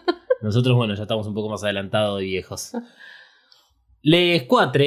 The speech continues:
Speaker 2: a-, eh, viven en la villa. O sea,
Speaker 1: Ujú.
Speaker 2: aquello, aquella nueva familia, Toshi, Hikari, Tsubame y el perro, que no tiene nombre. Viven cerca de las vías de los trenes abandonados y comparten la casa con el papá de Hikari.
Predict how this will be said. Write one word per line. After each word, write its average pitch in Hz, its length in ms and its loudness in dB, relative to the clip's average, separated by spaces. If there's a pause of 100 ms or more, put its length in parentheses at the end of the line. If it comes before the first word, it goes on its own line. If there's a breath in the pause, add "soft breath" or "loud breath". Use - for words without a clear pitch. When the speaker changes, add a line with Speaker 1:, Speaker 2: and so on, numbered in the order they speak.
Speaker 2:
a-, 123 140 0
eh, 127 380 -2
viven 151 240 6
en 147 80 4
la 160 80 2
villa. 127 400 2 (160)
O 110 120 0
sea, 110 200 2
Speaker 1:
Ujú. 110 80 2
Speaker 2:
aquello, 110 1040 0
aquella 123 320 0
nueva 143 180 4
familia, 131 540 4
Toshi, 127 380 0
Hikari, 127 680 0
Tsubame 151 640 4
y 127 300 4
el 120 100 -2
perro, 123 320 2
que 110 60 -8
no 104 80 -6
tiene 120 160 -2
nombre. 98 340 -4 (400 loud breath)
Viven 185 240 8
cerca 190 300 2
de 151 80 2
las 143 120 0
vías 151 200 0
de 139 100 2
los 131 160 0
trenes 131 280 -4
abandonados 170 600 2
y 175 60 -14
comparten 165 400 -2
la 151 100 0
casa 147 240 -2
con 156 160 -6
el 147 100 -2
papá 135 440 0
de 147 140 2
Hikari. 95 580 -4